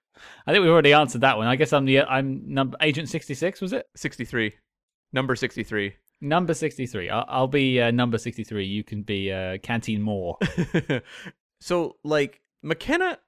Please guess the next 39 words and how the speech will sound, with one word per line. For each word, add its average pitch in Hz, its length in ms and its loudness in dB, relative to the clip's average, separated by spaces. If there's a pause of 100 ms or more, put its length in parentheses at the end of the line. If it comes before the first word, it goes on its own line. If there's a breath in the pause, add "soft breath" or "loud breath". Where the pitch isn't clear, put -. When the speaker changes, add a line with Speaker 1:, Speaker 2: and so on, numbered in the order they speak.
(280)
Speaker 2:
had, 170 200 -6
like, 160 120 -2
a 151 60 -2
really 156 460 0
interesting 123 580 -4 (180)
spy 107 480 0
period, 98 360 -8
'cause 139 140 -10 (100)
obviously 185 340 -2
all 175 140 2
this 165 140 -4
stuff 139 180 -2
going 127 160 -2
on 113 340 -4
with 101 280 -6
getting 104 180 -6
close 101 220 -8
to - 80 -12
German 98 320 -6
personnel, 156 640 -4 (520 soft breath)
but 190 100 -4
even, 262 340 -2
like, 170 240 -2
she 214 220 -6
was, 202 300 -2 (140)
um, 139 480 -4 (100)
approached 160 500 -4 (320)
and 147 360 -4 (160)
someone 170 420 -6 (180)
who 143 80 -6
was 139 120 -4
a 131 60 -4
German 139 560 -2
lodger 123 600 -2 (160)
in 123 140 -8
her, 107 180 -6 (240)
in 123 100 -6
her 104 80 -4
house 180 300 -4